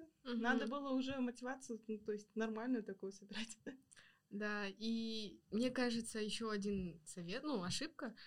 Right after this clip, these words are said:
Speaker 1: это вот тратить деньги на какие-то ненужные вещи, на которые можно было бы и не тратить.
Speaker 2: Ну вот, приоритеты, да,
Speaker 1: Да,
Speaker 2: неправильно
Speaker 1: ставить
Speaker 2: расставлены.
Speaker 1: приоритеты, да. Э, это вот я,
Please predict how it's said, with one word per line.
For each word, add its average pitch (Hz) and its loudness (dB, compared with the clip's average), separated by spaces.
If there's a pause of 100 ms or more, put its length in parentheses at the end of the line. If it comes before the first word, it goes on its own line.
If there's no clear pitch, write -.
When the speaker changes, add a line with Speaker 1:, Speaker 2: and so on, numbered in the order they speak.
(160)
Speaker 1:
это 214 -4
вот 214 -2
тратить 247 -2
деньги 214 -2 (100)
на 180 -2 (680)
какие-то - -8
ненужные 202 4
вещи, 226 0 (120)
на 185 -2
которые 202 0
можно 202 4 (120)
было 190 0
бы 175 -4
и 233 0
не 214 2
тратить. 175 -4 (500)
Speaker 2:
Ну 262 -2
вот, 214 -2
приоритеты, 247 2
да, 175 4
Speaker 1:
Да, 220 12
Speaker 2:
неправильно 196 8
Speaker 1:
ставить 220 8
Speaker 2:
расставлены. 214 2
Speaker 1:
приоритеты, 202 0
да. 180 0 (480)
Э, 202 2 (300)
это 254 2
вот 254 6
я, 226 8